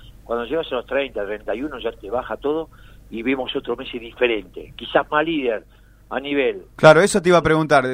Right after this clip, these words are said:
Speaker 2: lo, lo de Messi. Digo,
Speaker 1: Sí.
Speaker 2: esa versión que, que antes, que no era tan líder, ahora que sí líder, pero ahora habla y, y algunos
Speaker 1: Claro.
Speaker 2: están en desacuerdo de lo que habla.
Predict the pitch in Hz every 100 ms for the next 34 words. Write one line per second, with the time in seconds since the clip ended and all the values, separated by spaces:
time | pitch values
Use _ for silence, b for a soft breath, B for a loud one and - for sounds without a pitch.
0 | 123 139 131 135 127 139 143 143 123 113
1 | 104 b b 143 139 117 135 110 - 165
2 | 175 165 156 - 226 226 202 165 151 139
3 | 131 127 127 131 165 196 175 190 175 143
4 | 147 151 147 143 165 214 202 180 156 156
5 | 170 156 143 139 - 185 165 202 208 190
6 | 156 147 139 147 170 160 175 190 185 180
7 | 170 139 131 127 127 127 123 135 160 135
8 | 127 147 143 139 143 127 156 147 139 139
9 | 170 185 165 156